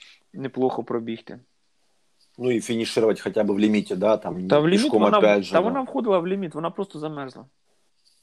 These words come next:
Speaker 1: Тобто в такому плані. Ну, всі, що дистанції ультра, до них треба спочатку підготуватися головою. Я за шість неділь до старта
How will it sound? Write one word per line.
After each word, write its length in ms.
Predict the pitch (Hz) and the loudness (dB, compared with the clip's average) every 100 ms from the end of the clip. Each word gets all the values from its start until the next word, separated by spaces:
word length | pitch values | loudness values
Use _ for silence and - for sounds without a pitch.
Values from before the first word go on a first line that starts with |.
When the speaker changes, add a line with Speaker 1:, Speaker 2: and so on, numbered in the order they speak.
| _ _ _ _ _ _ _ _ _ _ _ _ _ _ | _ _ _ _ _ _ _ _ _ _ _ _ _ _
Speaker 1:
Тобто 200 | - 131 | -4 -4
в 60 | - | -2
такому 460 | 156 - 151 131 | -4 0 -2 0
плані. 320 | 135 123 117 - _ _ - - _ _ - _ _ _ _ _ _ _ | 0 -2 -2 -12 _ _ -20 -20 _ _ -20 _ _ _ _ _ _ _
Ну, 400 | 160 160 131 - - - _ _ _ _ _ _ - _ | -6 -4 -6 -10 -16 -20 _ _ _ _ _ _ -20 _
всі, 280 | - - 311 | -4 2 2
що 260 | - 294 202 | 4 2 2
дистанції 540 | 233 - 302 254 247 | 0 0 0 0 0
ультра, 380 | 302 359 - 190 - - - - | 0 0 0 -2 -4 -20 -20 -6
до 80 | 180 | -2
них 180 | 311 - | 0 2
треба 260 | 262 247 | 0 0
спочатку 360 | - 170 220 208 196 | -2 0 2 2 0
підготуватися 520 | 175 175 208 180 175 | -4 0 0 0 -2
головою. 580 | 156 165 170 160 117 95 _ _ _ _ | 0 0 0 0 -2 -4 _ _ _ _
Я 520 | 127 160 226 202 170 156 57 - | -4 2 4 4 2 -2 -8 -12
за 600 | - 143 156 185 175 170 - - _ _ _ _ _ _ | -14 -4 0 2 0 -6 -14 -20 _ _ _ _ _ _
шість 380 | - 190 190 | 0 0 0
неділь 360 | 180 175 185 170 | -4 -2 0 0
до 380 | 147 160 160 151 | 2 4 4 2
старта 500 | - 226 247 202 151 | -2 0 0 0 -4